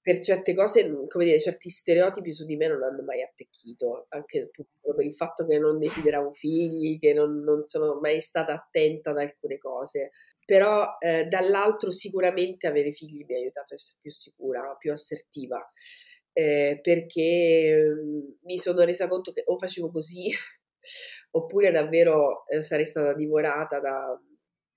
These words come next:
dai sensi di colpa, e dalle persone che mi dicevano che, eh, non, non andava bene il modo in cui li stavamo crescendo, ma ce l'hanno detto, eh, spessissimo, eh, per le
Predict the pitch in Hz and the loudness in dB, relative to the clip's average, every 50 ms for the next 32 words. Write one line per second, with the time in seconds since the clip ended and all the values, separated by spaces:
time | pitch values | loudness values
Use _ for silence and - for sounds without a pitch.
0 | _ _ _ _ - - - 160 156 160 156 160 147 147 - - 151 151 147 151 | _ _ _ _ -20 -14 -2 2 2 2 4 2 -2 -2 -4 -10 -10 -6 -2 2
1 | 139 123 127 123 - - 143 - - - _ _ - - - - - - _ _ | 2 2 2 0 -4 -8 -8 -8 -10 -12 _ _ -20 -20 -20 -20 -20 -20 _ _
2 | - - 156 147 147 143 139 139 139 143 160 156 160 165 160 165 160 160 - - | 0 4 6 6 6 6 4 2 2 2 2 4 6 6 4 4 0 -4 0 2
3 | 175 175 180 180 156 151 139 139 147 - 160 156 165 165 160 147 147 156 151 151 | 4 4 4 2 -2 -4 -6 -8 -4 0 0 2 4 4 2 2 2 4 6 6
4 | 156 156 143 131 - - 131 131 127 123 131 127 127 127 131 131 131 135 135 131 | 8 8 6 4 2 -4 -4 -4 -2 -2 -2 -4 -4 -4 -6 -8 -8 -6 -8 -8
5 | 131 131 _ _ _ _ _ _ _ _ _ _ _ _ _ _ 156 160 156 160 | -8 -10 _ _ _ _ _ _ _ _ _ _ _ _ _ _ 2 2 4 4
6 | 156 160 165 170 160 165 156 156 160 160 156 156 151 151 147 151 143 143 147 143 | 2 0 0 0 0 0 0 2 2 4 4 6 4 4 4 2 0 0 0 -2
7 | 143 - - 139 135 - - - 135 131 131 135 131 - 147 147 - - 208 202 | -2 -4 -14 -14 -14 -12 -10 -10 -10 -10 -10 -12 -14 -16 -16 -12 -6 -4 -2 -2
8 | 190 143 127 127 - - - 135 127 135 135 135 135 135 135 - - - 151 139 | -2 -4 -6 -8 -12 -12 -12 -10 -10 -8 -8 -8 -6 -8 -10 -10 -8 -6 -4 -2
9 | 135 135 131 131 127 131 131 135 131 123 - - _ _ _ _ _ _ _ _ | 0 0 0 0 0 0 -2 -4 -4 -6 -8 -12 _ _ _ _ _ _ _ _
10 | _ _ _ - 110 - - - - - - - - - - - 175 160 - - | _ _ _ -10 -10 -10 -10 -12 -14 -12 -12 -10 -8 -8 -8 -8 -6 -6 -6 -6
11 | - - - 143 139 135 131 - - _ _ _ _ - _ _ _ - 151 143 | -6 -8 -8 -8 -8 -8 -8 -10 -12 _ _ _ _ -20 _ _ _ -8 -6 -4
12 | 139 135 131 135 - 156 - | -4 -4 -4 -2 -2 -4 -4